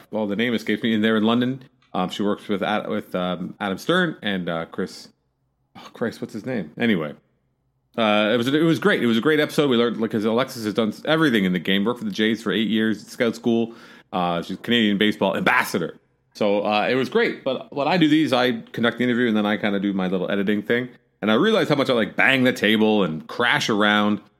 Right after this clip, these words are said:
Uh, to which, when I, Stoughton and I were talking about it off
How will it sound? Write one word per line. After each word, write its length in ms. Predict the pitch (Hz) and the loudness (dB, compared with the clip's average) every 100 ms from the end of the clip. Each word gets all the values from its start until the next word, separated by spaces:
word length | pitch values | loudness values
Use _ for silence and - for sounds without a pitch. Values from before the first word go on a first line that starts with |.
| _ _ _ _ - | _ _ _ _ -2
Uh, 300 | 98 92 92 | 0 2 0
to 180 | - | -2
which, 220 | 110 107 104 | 0 0 0
when 140 | 104 | 0
I, 140 | 98 | 0
Stoughton 260 | 98 113 110 | 0 0 0
and 80 | 101 | 0
I 40 | |
were 60 | 92 | 0
talking 220 | 95 95 | -2 -4
about 180 | 87 87 | -4 -4
it 80 | 92 | -2
off 240 | 95 - | -4 -6